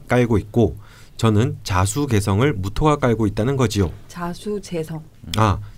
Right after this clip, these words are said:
Speaker 1: 저는 자수재성을 무토가 깔고 있다는 거지요. 헌데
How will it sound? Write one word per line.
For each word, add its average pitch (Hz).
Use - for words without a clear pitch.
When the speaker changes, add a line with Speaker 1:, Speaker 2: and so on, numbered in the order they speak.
Speaker 1:
저는 143
자수재성을 113
무토가 113
깔고 151
있다는 143
거지요. 92
헌데 156